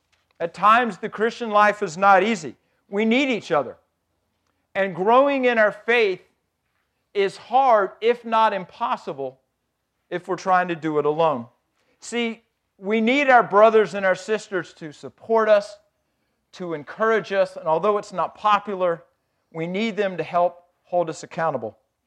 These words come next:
Listen to what Paul and then James said about how these relationships should function. So this is Paul in Galatians. He says, "Brothers, if anyone is caught in any transgressions,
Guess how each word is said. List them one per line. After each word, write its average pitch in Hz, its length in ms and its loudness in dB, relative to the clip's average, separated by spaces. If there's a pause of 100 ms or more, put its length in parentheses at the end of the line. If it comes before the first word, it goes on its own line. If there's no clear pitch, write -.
(1200)
Listen 220 240 -4
to 277 60 2
what 220 240 6
Paul 208 380 6
and 175 100 -2
then 175 140 -2
James 185 380 -4
said 170 440 0 (260)
about 190 360 2
how 202 240 2
these 190 260 -8
relationships 185 1040 -6
should 208 320 -8
function. 123 400 -10 (1900)
So 165 240 0
this 202 200 -6
is 214 100 -12
Paul 208 340 6
in 175 80 -4
Galatians. 175 720 0 (600)
He - 60 -20
says, 196 160 -4
"Brothers, 226 540 6
if 214 200 -4
anyone 277 500 2
is 214 120 -6
caught 220 460 2
in 202 160 -8
any 233 220 -4
transgressions, 185 960 -4